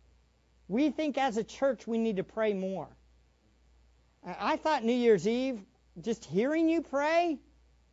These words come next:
was glorious. That was great. It was enjoyable, and coming together and seeking the Lord. I think we need to do it more.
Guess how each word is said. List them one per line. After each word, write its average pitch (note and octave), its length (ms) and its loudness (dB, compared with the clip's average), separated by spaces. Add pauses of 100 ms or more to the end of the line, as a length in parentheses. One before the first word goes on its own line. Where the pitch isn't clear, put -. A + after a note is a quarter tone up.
(140)
was G3+ 440 0
glorious. E3 760 6
That D4 220 0
was D#3 200 -4 (120)
great. B3+ 680 2 (2250)
It F#3+ 80 -6
was F3+ 160 -6
enjoyable, D#3+ 840 -2 (100)
and E3+ 320 -10 (140)
coming C4+ 240 -2
together E3 500 -4
and A2 160 -20
seeking A3+ 400 -6
the F3 80 -4
Lord. D#3 260 -2
I D#3+ 60 -2
think A3 180 -10
we A3 80 -4
need G#3 180 -2
to E3 80 -4
do D#3+ 160 -2
it C#3+ 140 -6
more. C#3 400 -8